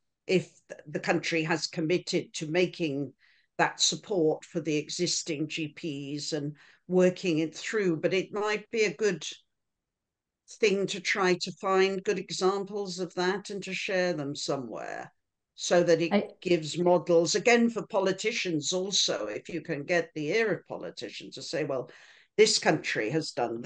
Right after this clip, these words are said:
Speaker 1: this," you know, to help to support its G Ps to be more like modern family physicians. So while we're doing the specialist training,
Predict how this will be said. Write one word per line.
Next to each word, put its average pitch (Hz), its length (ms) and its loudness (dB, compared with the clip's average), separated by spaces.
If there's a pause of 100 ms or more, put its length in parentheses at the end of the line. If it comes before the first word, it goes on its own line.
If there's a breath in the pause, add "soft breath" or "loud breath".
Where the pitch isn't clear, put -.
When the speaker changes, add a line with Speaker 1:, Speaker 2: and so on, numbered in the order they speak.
Speaker 1:
this," - 480 2
you 190 160 2
know, 131 260 0
to 151 580 0 (400)
help 202 320 0
to 160 560 4
support - 640 2
its - 340 -4
G - 180 -8
Ps 147 480 -6
to 151 140 -10 (120)
be 143 340 -2 (400)
more 196 260 6
like 147 300 6 (120)
modern 170 400 2
family 135 420 -2
physicians. 151 640 -2
So 151 100 4
while 214 360 6
we're 196 100 4
doing 131 280 0
the 117 60 -8
specialist 135 640 -4
training, 117 640 -2